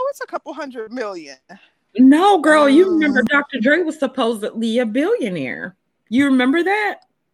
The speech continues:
Speaker 1: Yeah, his, he's not a billionaire. I think Forbes listed him as having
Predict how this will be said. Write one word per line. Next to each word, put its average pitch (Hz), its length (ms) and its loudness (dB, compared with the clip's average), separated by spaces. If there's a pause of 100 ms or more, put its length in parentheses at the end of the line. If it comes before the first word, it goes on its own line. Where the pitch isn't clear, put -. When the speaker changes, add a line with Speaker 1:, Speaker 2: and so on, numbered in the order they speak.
(560)
Speaker 1:
Yeah, 233 380 0
his, 302 300 -4
he's 285 300 -6
not 320 340 -4
a 277 140 -4
billionaire. 208 1300 -12 (340)
I 240 100 -10
think 392 520 -14
Forbes 220 880 -6
listed 220 520 -10
him 202 680 -10 (100)
as 185 200 -14
having 185 960 -8